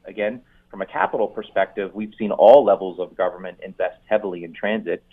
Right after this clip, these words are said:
federal government, provincial government, and of course, it's a cost-shared formula. And so we're in on that as well. So it's certainly not for a lack of resources.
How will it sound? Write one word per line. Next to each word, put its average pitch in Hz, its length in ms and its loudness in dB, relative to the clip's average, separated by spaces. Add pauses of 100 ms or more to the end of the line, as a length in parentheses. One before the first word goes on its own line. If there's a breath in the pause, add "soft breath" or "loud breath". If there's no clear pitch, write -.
(100)
federal 104 280 2
government, 98 420 0
provincial 104 400 -6
government, 90 420 -2
and 90 80 -10
of - 100 -14
course, 95 280 2 (540)
it's 104 280 -2
a - 40 -4
cost-shared 107 680 2
formula. 101 460 0
And 90 140 -8
so 123 100 4
we're 143 240 4
in 120 260 -4
on 110 160 0
that 98 180 0
as 90 140 -6
well. 95 260 0
So 110 60 -4
it's 107 120 -6
certainly 156 280 -4
not 117 260 -2
for 98 180 -2
a 92 60 0
lack 92 260 -2
of 92 140 -12
resources. 82 400 -14